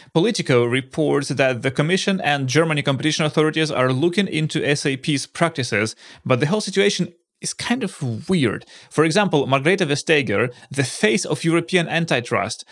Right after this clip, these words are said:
she is also supposed to be boosting the European digital champions.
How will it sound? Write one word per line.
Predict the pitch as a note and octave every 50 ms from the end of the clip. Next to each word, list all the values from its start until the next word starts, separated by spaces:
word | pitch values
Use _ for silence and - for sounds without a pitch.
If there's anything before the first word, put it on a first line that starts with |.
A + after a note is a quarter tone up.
| - - - -
she | - - G3+ G#3+
is | G3+ F3
also | - - F3 G3 G3 - G3
supposed | - - D#3 B2+ - - F3+ E3+ - E3+ -
to | - D#3
be | C3+ C#3+
boosting | - C3 B2 B2+ - E3 G3 G3+ - - E3+ E3 -
the | - C3 B2+ D3+
European | C#3+ C#3+ C3 C#3 D3 C#3 - - E3 F3 E3
digital | C#3+ D3 D#3+ D3+ D#3 D3
champions. | C#3 - F3+ F3+ E3+ E3+ C3+ G2+ F2 - - -